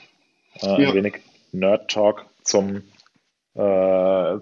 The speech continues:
Speaker 1: zur Downhill-Weltmeisterschaft. Und wir sollten uns jetzt mal schlafen legen, denn es ist,
Speaker 2: Mhm.
Speaker 1: äh, ja,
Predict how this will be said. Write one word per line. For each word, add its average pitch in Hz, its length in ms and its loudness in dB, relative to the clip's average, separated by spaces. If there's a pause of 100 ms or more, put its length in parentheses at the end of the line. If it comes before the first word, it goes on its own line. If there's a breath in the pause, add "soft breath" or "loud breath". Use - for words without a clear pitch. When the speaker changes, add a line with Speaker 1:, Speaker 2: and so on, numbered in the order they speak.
(100)
Speaker 1:
zur 95 460 0
Downhill-Weltmeisterschaft. 143 1300 0 (1800)
Und 107 720 0 (180 loud breath)
wir 107 160 0
sollten 107 240 2
uns 110 160 -2
jetzt 107 220 0
mal 95 320 0
schlafen 92 520 -2
legen, 117 380 -2
denn 98 180 -6
es 95 140 -12
ist, - 180 -10
Speaker 2:
Mhm. 117 520 2 (120)
Speaker 1:
äh, - 60 -18
ja, 95 160 -10